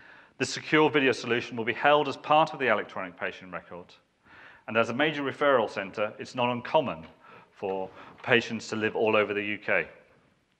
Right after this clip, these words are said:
Having to travel for a short appointment can be tiresome and stressful. So we hope to improve patient care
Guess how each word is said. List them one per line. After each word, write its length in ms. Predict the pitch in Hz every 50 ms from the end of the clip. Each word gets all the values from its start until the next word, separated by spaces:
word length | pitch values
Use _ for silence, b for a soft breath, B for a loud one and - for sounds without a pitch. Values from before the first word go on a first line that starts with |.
| _ _ _ _ _ b b b b b b b b
Having 300 | - 151 151 165 165 151
to 100 | 156 139
travel 540 | - - 143 123 107 104 98 98 101 - B B B -
for 100 | 113 104
a 40 |
short 420 | 95 - - 139 131 123 - - - - 120 - -
appointment 720 | 120 - - 127 117 104 92 90 82 80 78 - - - - _ _ _ b b b b b b b b b -
can 260 | - 113 107 104 95
be 340 | 98 101 98 98 98 101 95 - _ _ _ _ _ _
tiresome 500 | - - 120 113 110 104 - - 104 101
and 80 | 98 -
stressful. 520 | - - 101 90 - - _ - 82 - _ _ _ _ _ _ _ b b b b b
So 140 | - - 117
we 100 | 104 107
hope 220 | 101 123 127 127 127
to 120 | - 113
improve 440 | 98 92 - - 139 131 123 117 -
patient 400 | - 143 143 135 - 127 117 -
care 340 | - - 92 85 85 85